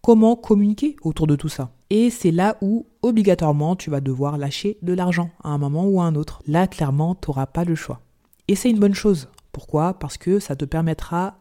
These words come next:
de connaître et mettre en pratique des stratégies qui puissent te permettre de gagner ta vie, de générer des revenus. Donc ce sera tout bénef pour toi, à condition que tu te formes auprès des bonnes personnes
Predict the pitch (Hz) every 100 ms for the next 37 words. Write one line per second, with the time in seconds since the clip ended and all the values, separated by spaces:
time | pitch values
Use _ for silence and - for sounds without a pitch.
0 | - 131 135 - 208 196 185 196 - 147
1 | 147 - 151 - 139 180 143 127 147 135
2 | 135 151 185 - - 160 - - 135 147
3 | 165 131 127 156 165 165 190 180 147 165
4 | 190 - - 131 131 175 170 175 156 147
5 | 160 156 135 - 151 165 170 - 160 262
6 | 233 214 202 170 - 131 - 127 135 156
7 | 185 175 214 214 151 143 - 160 175 -
8 | 143 - 165 175 131 143 151 165 156 -
9 | 135